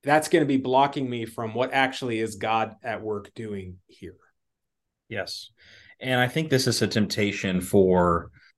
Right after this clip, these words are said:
Speaker 2: not just people who are attending church, but people who are leading churches, such as myself.
Speaker 1: Yes.
Speaker 2: That when you come into a church, um, pastoring a church even,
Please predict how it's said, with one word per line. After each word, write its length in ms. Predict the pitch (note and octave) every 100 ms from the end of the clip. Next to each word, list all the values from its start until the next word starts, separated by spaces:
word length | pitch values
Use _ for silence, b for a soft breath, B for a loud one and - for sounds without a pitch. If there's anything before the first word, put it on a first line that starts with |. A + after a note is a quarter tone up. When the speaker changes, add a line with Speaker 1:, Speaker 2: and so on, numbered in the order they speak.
| -
Speaker 2:
not 280 | G#2+ C3 A2+
just 240 | A2 -
people 340 | A#2+ A2 G#2+
who 100 | G2
are 120 | F#2 F2
attending 440 | - D#3+ F#3 G#2+
church, 380 | - F2 E2 -
but 120 | G2
people 260 | C3+ C#3 A#2+
who 60 |
are 80 | F#2+
leading 340 | F#2+ C3 C3+ F2
churches, 380 | E2 D#2+ E2
such 140 | - -
as 80 | -
myself. 520 | E2+ - F#2 D2+ - _ b b b b
Speaker 1:
Yes. 460 | A2 A2 G#2+ - - -
Speaker 2:
That 60 |
when 140 | A2+ A#2+
you 120 | C3+
come 240 | - C#3+
into 760 | C3+ A#2+ - A#2+ A2+ A2 G#2+ - _
a 120 | - G2+
church, 720 | - C3+ D#3+ F#2+ - - - _ _ _ -
um, 560 | A#2 G2+ F#2+ F#2 F#2 - _ _ - - B2
pastoring 400 | D3+ - B2 G2+
a 40 |
church 320 | - F#2+ F2+
even, 480 | F#2 F2+ F2+ F#2 F#2